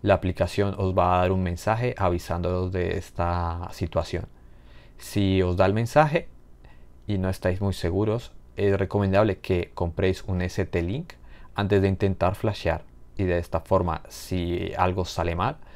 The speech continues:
podéis flashear por cable y recuperáis vuestro patín. De caso contrario, si algo sale mal y no tenéis el S T Link,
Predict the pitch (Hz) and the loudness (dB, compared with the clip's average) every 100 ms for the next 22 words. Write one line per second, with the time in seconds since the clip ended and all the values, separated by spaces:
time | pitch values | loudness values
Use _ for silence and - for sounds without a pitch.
0 | - - - 101 95 90 95 90 92 90 | -20 -20 -4 4 4 4 0 0 0 0
1 | 82 - 104 131 147 - - 110 101 98 | -2 2 4 4 2 -4 0 0 2 0
2 | 90 85 85 90 92 92 90 82 - - | 0 2 0 -2 -2 0 -2 -4 -8 -18
3 | - - - - - 95 95 95 101 107 | -20 -20 -20 -20 -4 2 2 4 2 4
4 | 110 113 131 131 90 - - 95 95 110 | 2 2 6 6 4 2 2 2 2 2
5 | 113 110 87 85 82 98 98 - 98 101 | 4 4 2 0 0 0 0 0 0 0
6 | 113 123 127 | 0 0 -4